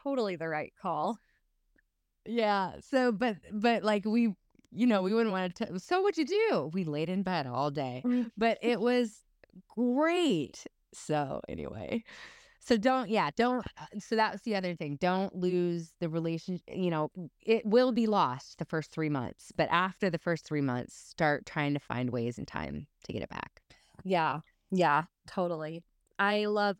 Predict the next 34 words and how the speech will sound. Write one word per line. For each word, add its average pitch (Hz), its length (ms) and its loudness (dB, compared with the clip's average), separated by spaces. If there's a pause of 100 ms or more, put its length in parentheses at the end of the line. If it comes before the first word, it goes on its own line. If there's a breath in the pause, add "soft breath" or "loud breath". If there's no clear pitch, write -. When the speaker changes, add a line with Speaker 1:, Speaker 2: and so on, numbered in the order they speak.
Speaker 1:
everything 254 480 0
that 214 100 0
you've 208 160 -2
said. 170 440 0
I 202 60 0
love 214 260 2
how 202 360 2
also 190 400 -2
we 185 140 -6
keep - 260 -6
on 175 220 -2
thinking 180 400 -8
that 170 120 -8
we're 170 160 -4
wrapping 170 380 -2
up 165 200 -10
the 185 60 -10
conversation, 170 920 -4
and 165 140 -8
then 160 100 -6
we 160 120 -8
keep - 260 -6
on 165 240 -2 (1200)
talking 196 380 0
more. 185 400 0
Can 254 120 0
you 247 80 2
tell 254 240 2
that 233 120 0
we 277 160 2
<laughs> - 0 -
like 254 260 0
to 277 120 -4
talk - 560 0